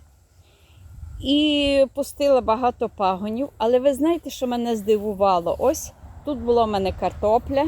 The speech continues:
під сіном, картоплю вибрали, сіно залишилось. І я цей пагін, бачите, як пустила його вільне плавання. Думаю,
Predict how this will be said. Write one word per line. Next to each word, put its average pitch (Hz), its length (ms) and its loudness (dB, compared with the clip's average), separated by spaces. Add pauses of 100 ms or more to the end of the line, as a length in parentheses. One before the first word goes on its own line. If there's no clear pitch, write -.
(140)
під 294 180 -6
сіном, 285 500 0 (720)
картоплю 247 580 0
вибрали, 262 600 2
сіно 262 400 -4
залишилось. 277 1000 -2 (580)
І 302 100 -2 (300)
я 277 220 4
цей 240 380 0
пагін, 269 520 -2
бачите, 202 360 -4
як 190 220 0
пустила 254 560 0
його 214 400 0
вільне 226 640 -2 (160)
плавання. 170 720 0
Думаю, 220 480 -4